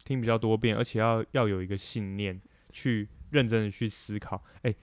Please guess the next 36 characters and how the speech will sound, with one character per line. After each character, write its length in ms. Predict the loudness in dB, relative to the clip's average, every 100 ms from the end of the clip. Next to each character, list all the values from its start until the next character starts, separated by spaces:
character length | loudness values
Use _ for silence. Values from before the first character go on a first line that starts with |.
| -6
讲 120 | -2
真 120 | 2
的， 60 | 2
我 120 | 2
们 140 | 2 0
那 80 |
时 120 | 2 4
候， 440 | 6 6 4 2
因 100 | 0
为 80 | 0
现 200 | 0 0
在 220 | 2 2
我 120 | 2 0
们 100 | -2
有 120 | -2
在 100 | -2
准 180 | -4 -4
备 120 | -2
把 160 | -2
第 280 | -4 -4 -4
一 40 | -6
季 240 | -6 -6
的 100 | -4
东 200 | -6 -8
西， 360 | -8 -8 -8 -10 -12
就 100 | -8
是 80 | -6
整 220 | -4 -2
理 120 | -2
整 180 | -4 -6
理， 160 | -6 -6
有 140 | -4
想 200 | -4 -4
要 80 | -4
出 240 | -4 -4 -6
书。 340 | -4 -6 -6